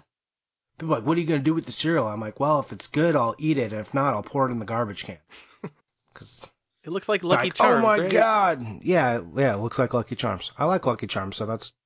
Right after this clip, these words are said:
Speaker 1: that's all right with me. All right, guys, serious question. <sighs> There's been a lot of talk this year, and, uh, I'll let you lead us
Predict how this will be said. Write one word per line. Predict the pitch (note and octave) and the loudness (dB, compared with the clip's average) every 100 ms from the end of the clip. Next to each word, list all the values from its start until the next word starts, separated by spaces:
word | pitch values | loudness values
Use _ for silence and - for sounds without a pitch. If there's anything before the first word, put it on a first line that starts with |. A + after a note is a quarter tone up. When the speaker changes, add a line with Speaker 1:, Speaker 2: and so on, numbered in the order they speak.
| _ - | _ -18
Speaker 1:
that's | - A#2+ | -6 -2
all | |
right | A#2 | -2
with | G2+ G#2 | -4 -10
me. | F#2 - _ _ _ _ _ | -14 -16 _ _ _ _ _
All | D#3 F3+ | 2 4
right, | C#3+ - - | 2 0 0
guys, | B2+ G2+ - - _ _ | 0 0 -6 -8 _ _
serious | - - C3+ A#2+ | -4 2 2 2
question. | C3+ A#2 E2+ - _ _ _ _ _ _ | -2 -2 -6 -14 _ _ _ _ _ _
<sighs> | _ _ _ _ _ _ _ _ - - - | _ _ _ _ _ _ _ _ -8 -4 0
There's | B2+ B2 | 0 2
been | C3+ | 2
a | |
lot | B2+ B2+ | 4 2
of | |
talk | C#3+ C3 - | 2 0 0
this | A#2+ - | -2 -2
year, | A2+ G#2+ A2 - - - - - - - | -2 -4 -4 -4 -6 -8 -10 -14 -16 -16
and, | - G2 F#2 | -10 -8 -6
uh, | F2+ F2 F2+ | -8 -8 -6
I'll | G#2+ | -4
let | A#2 - | -4 -2
you | G#2+ G#2 - | -4 -4 -6
lead | G#2+ G2 | -6 -6
us | G2 - | -8 -10